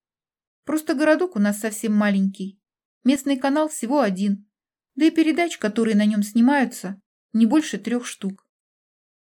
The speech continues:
Так вышло, что лишь моё лицо мелькает перед людьми ежедневно. Именно со мной они начинают свой день. А значит, и любят тоже меня.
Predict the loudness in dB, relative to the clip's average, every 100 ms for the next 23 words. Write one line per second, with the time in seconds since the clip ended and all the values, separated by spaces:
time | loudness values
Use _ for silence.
0 | _ _ _ _ _ _ _ -6 -4 -2
1 | -4 -4 -8 -8 -6 -6 0 2 4 2
2 | 0 -2 0 2 0 0 -2 -2 -4 -4
3 | -2 -2 0 0 0 -4 -2 0 0 0
4 | -6 -8 _ _ _ _ _ _ _ -2
5 | 2 4 2 0 0 2 2 2 2 2
6 | 4 0 0 0 2 0 -4 -4 -4 0
7 | 0 -2 -6 _ _ _ _ _ _ _
8 | -4 0 0 -2 -4 -2 0 0 -4 -2
9 | 0 0 0 0 0 -2 -6